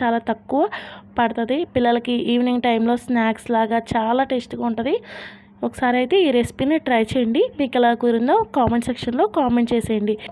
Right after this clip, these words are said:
ఈ రవ్వ వడియాలు అనేది మనకి వన్ ఇయర్ పాటు నిల్వ ఉంటుందండి. ఒకసారి ఇలా ప్రిపేర్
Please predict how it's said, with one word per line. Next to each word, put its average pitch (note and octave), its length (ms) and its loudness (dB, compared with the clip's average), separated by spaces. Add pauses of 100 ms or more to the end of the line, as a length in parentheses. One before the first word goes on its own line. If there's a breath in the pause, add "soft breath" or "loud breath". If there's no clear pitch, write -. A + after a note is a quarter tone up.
(120)
ఈ D#4+ 100 6
రవ్వ C4+ 300 4
వడియాలు F4 320 4
అనేది D#4+ 500 4
మనకి B3+ 320 0
వన్ A#3+ 260 2
ఇయర్ C#4+ 160 0
పాటు D#4 260 -2
నిల్వ C4 260 2
ఉంటుందండి. C4 500 0
ఒకసారి B3 480 0
ఇలా B3 120 2
ప్రిపేర్ B3 340 -2